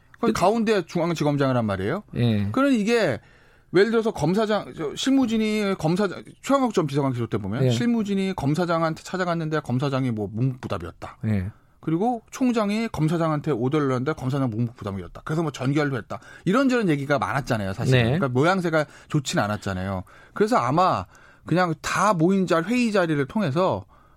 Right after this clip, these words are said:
Speaker 1: 뭐 결론을 내고 싶었던 것 같아요.
Speaker 2: 근데 아이러니한 거는
Speaker 1: 네.
Speaker 2: 이 윤석열 총장 같은 경우에는
Speaker 1: 네.
Speaker 2: 자기가 이제 총장 되기 전에 이제 댓글 수사할 때
Speaker 1: 네,
Speaker 2: 국정-,
Speaker 1: 그렇죠.
Speaker 2: 그때 위에 윗선 말을 안 들었다가 이거
Speaker 1: 네.
Speaker 2: 문제가 된 적이 있었잖아요.
Speaker 1: 네,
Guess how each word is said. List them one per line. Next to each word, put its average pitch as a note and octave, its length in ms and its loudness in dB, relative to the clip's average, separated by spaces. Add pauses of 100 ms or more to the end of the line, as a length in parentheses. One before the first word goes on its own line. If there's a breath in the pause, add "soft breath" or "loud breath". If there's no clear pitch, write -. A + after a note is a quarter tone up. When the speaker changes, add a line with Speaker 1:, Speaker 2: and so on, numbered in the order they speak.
(120 soft breath)
Speaker 1:
뭐 G#3+ 100 -4
결론을 A3+ 380 2
내고 D#3+ 180 0
싶었던 A3 360 -6
것 F3 60 -2
같아요. B2 420 -4 (540 loud breath)
Speaker 2:
근데 C4+ 140 -2
아이러니한 G3+ 540 4
거는 B2 440 2 (200)
Speaker 1:
네. F2+ 60 -2
Speaker 2:
이 D#2+ 220 -2
윤석열 A3 340 4
총장 G#3 320 0
같은 C3+ 280 -2
경우에는 A2 580 0
Speaker 1:
네. G2 60 -4 (340 soft breath)
Speaker 2:
자기가 D#3 680 4
이제 D3+ 200 -8
총장 G#3+ 320 2
되기 D#3 220 4
전에 B2 260 4
이제 A2 140 0
댓글 G3+ 360 6
수사할 C#3 360 2
때 A2 200 2
Speaker 1:
네, A2 120 2
Speaker 2:
국정-, C3+ 340 2
Speaker 1:
그렇죠. F2 80 -6 (320 loud breath)
Speaker 2:
그때 - 160 2
위에 A3 320 6
윗선 A3+ 320 6
말을 F#3 300 8
안 D3+ 120 6
들었다가 D3 760 8
이거 D#3 100 6
Speaker 1:
네. D#3+ 60 6
Speaker 2:
문제가 F3 260 6
된 D#3 140 6
적이 D#3+ 180 6
있었잖아요. A#2 640 2
Speaker 1:
네, G#2 140 0